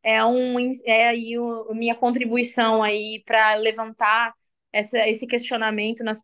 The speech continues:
pessoas e produzir as coisas de uma maneira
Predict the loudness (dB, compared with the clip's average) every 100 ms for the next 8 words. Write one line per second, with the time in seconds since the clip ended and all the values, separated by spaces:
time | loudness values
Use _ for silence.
0 | -6 -6 0 4 6 6 2 0 -2 -2
1 | -4 _ 2 2 2 0 -2 -2 -2 -2
2 | 0 -4 -4 -4 -4 -2 0 2 2 2